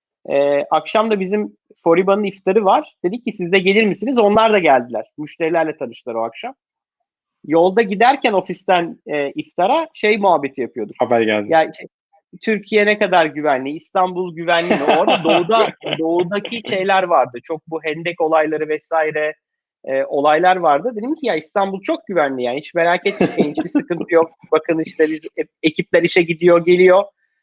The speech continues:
Speaker 1: Sonra bir baktık, e, akşam onları otelle gönderdikten sonra cep telefonunda bir mesaj. "Atatürk Havalimanı'nda bombalı saldırı, bu kadar ölü var."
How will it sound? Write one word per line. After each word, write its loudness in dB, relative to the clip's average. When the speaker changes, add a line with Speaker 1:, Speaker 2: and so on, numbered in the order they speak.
Speaker 1:
Sonra -2
bir -6
baktık, -2
e, -6
akşam -4
onları 0
otelle -4
gönderdikten -4
sonra -8
cep -4
telefonunda -2
bir -6
mesaj. -6
"Atatürk -6
Havalimanı'nda 0
bombalı -2
saldırı, -4
bu -18
kadar -2
ölü -4
var." -2